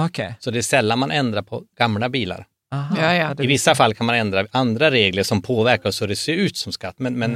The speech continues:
Speaker 2: nej.
Speaker 1: Okej,
Speaker 3: Mm.
Speaker 1: jag ser där.
Speaker 2: Så,
Speaker 1: Så
Speaker 2: så det är därför det blir så viktigt. Ja, men
Speaker 1: och det är
Speaker 2: köp
Speaker 1: detta som är det bonus malus? Att man
Speaker 2: Nej, in-, nej,
Speaker 1: okej.
Speaker 2: nej. Men däremot så att säga, jag kan det göra att en bil som är såld den sista juni
Speaker 1: Mm.
Speaker 2: har andra ekonomiska förutsättningar än den som är såld tredje juli.
Speaker 1: Okej.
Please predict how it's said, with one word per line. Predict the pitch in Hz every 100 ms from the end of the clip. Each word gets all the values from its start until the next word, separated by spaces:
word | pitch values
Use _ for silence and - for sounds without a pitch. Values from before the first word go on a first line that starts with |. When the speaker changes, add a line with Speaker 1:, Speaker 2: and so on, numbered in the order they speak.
| 117
Speaker 2:
nej. | 131 _ _ _ 147
Speaker 1:
Okej, | 175 165
Speaker 3:
Mm. | 113 127
Speaker 1:
jag | 147
ser | - 139
där. | 117 -
Speaker 2:
Så, | -
Speaker 1:
Så | 131
Speaker 2:
så | 131
det | 127
är |
därför | 120 127
det | 156
blir | 143
så | 120
viktigt. | 123 - 117
Ja, |
men | 117
Speaker 1:
och | 143
det |
är | 165
Speaker 2:
köp | 156
Speaker 1:
detta | 165 160
som | 143 139
är |
det | 135
bonus | 120 123 113 113
malus? | 123 104 90 95 - 196 -
Att | 113 113
man | - 120
Speaker 2:
Nej, | 135 156 143
in-, | 151
nej, | 131 120 139
Speaker 1:
okej. | 127 -
Speaker 2:
nej. | 139 139
Men | 135 143
däremot | 147 156 165
så | -
att | 139
säga, | 131
jag | 127 127
kan | 139
det | 131
göra | 123
att | 107 120
en |
bil | 113 139
som | -
är | 139
såld | - 107 104
den | 104 104
sista | - 113 - 104
juni | 95 123 143 117 95 110 _ _
Speaker 1:
Mm. | 127 113
Speaker 2:
har | 110
andra | 113 120 135 123 123
ekonomiska | 107 110 92 87 101
förutsättningar | - 95 - 92 -
än | 95
den | 92
som | 98
är |
såld | 90 85 82
tredje | - 87 87
juli. | 113 143 104 - _ _ _ -
Speaker 1:
Okej. | 117 -